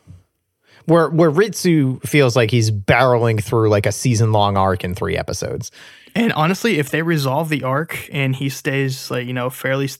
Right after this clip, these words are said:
Speaker 2: similar or, like, stays within his, like, lanes that he has established that he can do, then I think I will change on Ritsu.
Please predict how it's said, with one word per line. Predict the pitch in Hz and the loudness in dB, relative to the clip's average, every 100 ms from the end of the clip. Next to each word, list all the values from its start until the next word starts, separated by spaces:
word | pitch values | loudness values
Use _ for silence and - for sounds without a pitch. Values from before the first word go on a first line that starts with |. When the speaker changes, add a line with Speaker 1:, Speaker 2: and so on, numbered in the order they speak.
| - | -16
Speaker 2:
similar | - - 143 139 139 139 | -10 -4 -2 0 -2 -2
or, | 131 127 | -4 -6
like, | 123 127 | -6 -8
stays | - - 131 135 | -12 -6 -4 -4
within | 135 135 | -4 -4
his, | 135 131 131 | -4 -4 -4
like, | 127 | -6
lanes | 131 131 131 131 | -4 -2 0 -2
that | 127 | -2
he | 135 | -2
has | 127 | -2
established | 131 - 127 127 135 | -6 -4 -2 -2 -4
that | 131 | -4
he | 135 | -4
can | 131 131 | -2 -2
do, | 131 127 131 - - - - - _ - | -2 -2 -4 -8 -20 -20 -20 -20 _ -2
then | 143 | 0
I | - 139 | 0 -2
think | 170 156 147 | 0 0 0
I | 139 | 0
will | 175 | 0
change | 151 131 123 | 0 -2 -2
on | 117 | -6
Ritsu. | 123 123 - 117 | -8 -10 -10 -10